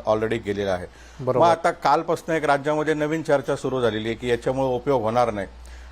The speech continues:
Speaker 1: अहो, घटना, प्रिॲम्बल याच्यामध्ये कुठं आरक्षणाला, टक्केवारीला मर्यादा आहे का? तर मुळीच नाही.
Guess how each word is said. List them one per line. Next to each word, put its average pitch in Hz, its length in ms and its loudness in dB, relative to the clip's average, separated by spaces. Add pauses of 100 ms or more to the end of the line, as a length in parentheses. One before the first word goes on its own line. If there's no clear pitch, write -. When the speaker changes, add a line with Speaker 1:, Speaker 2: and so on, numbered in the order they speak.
(100)
Speaker 1:
अहो, 220 120 2
घटना, 147 680 2
प्रिॲम्बल 135 720 2
याच्यामध्ये 156 440 2
कुठं 156 200 2
आरक्षणाला, 147 800 4
टक्केवारीला 143 640 2
मर्यादा 131 460 4
आहे 110 240 4
का? 113 220 0
तर 151 160 -2
मुळीच 131 400 -2
नाही. 107 360 -2